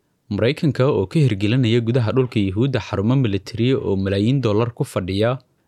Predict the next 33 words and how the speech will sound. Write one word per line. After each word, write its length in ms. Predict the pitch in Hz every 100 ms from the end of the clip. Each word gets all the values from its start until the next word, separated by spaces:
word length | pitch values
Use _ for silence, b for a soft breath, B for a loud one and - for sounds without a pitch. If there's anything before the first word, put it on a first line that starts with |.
| _
iyo 120 | 104 101
dhanka 240 | 147 147
xukuumadda 460 | 107 - 117 143 120
Washington 600 | 120 127 113 - 120 127
oo 120 | 98
laga 220 | 98 104
helay 360 | 135 117 110 110
dukumiintiyo 560 | 101 104 110 104 101 113
sir 240 | - 107
ah. 220 | 87 78 - _ _ _ -
Warbixin 320 | 117 104 -
lagu 240 | 185 151 165
daabacay 440 | 139 101 95 113 135
wargeyska 460 | 123 147 131 -
Haaretz 400 | 107 135 113 117 -
ee 120 | 98
ka 120 | 143 143
soo 120 | 107
baxa 160 | 95 127
deegaanada 540 | 120 101 98 117 123
Yuhuudda 500 | 101 98 113 135 127 92
ayaa 160 | 95 95
lagu 200 | 95 147
shaaciyey 640 | - 101 92 95 113 135 - _ _ _
in 100 | - 165
Maraykanku 480 | 117 151 151 110 135
uu 240 | 135 101 95
gudaha 280 | 110 156 127
maamulka 320 | 123 143 120
gumeystaha 560 | 135 113 95 90 151 127
Yuhuudda 440 | 98 95 123 120 98
ka 80 | 147
dhisayo 640 | 127 117 101 98 117 135